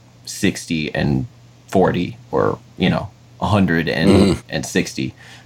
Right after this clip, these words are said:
Speaker 1: Um, and that's, that's, I think that's one of the things that, um, you see a lot of in, in amateur mixes is a build up around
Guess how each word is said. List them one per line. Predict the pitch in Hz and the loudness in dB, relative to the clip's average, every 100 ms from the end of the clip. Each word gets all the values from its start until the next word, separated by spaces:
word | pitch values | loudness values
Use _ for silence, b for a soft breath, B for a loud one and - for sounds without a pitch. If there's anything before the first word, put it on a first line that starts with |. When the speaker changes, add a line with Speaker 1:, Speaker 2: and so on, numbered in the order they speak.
| - | -4
Speaker 1:
Um, | - 65 60 - - - | 0 0 -2 -8 -16 -2
and | 104 | 2
that's, | 143 160 | 2 0
that's, | 98 90 135 127 | -8 -2 -2 0
I | - 123 | 0 0
think | 165 | 2
that's | 139 139 | 0 2
one | 139 | 2
of | 113 | 2
the | |
things | 101 123 110 104 92 - | 2 2 4 0 -2 0
that, | 98 92 - b b b - - | 2 2 -2 b b b -20 -2
um, | 90 85 80 78 64 - - - | 2 4 2 0 -4 -10 -20 -10
you | 107 | -8
see | - 131 110 104 | -2 0 2 0
a | - | 0
lot | 90 98 101 101 | 2 4 4 4
of | 95 87 85 - - | 2 0 -2 -6 0
in, | 87 82 82 - | 2 2 0 0
in | 87 | 2
amateur | 87 87 80 85 | 2 2 0 2
mixes | 85 85 82 82 64 | 2 0 -2 -2 -2
is | 82 | -2
a | 82 | -4
build | 87 107 98 90 | 0 2 2 2
up | 87 - | 0 -2
around | 85 85 85 85 82 82 78 | 0 2 2 2 0 0 -4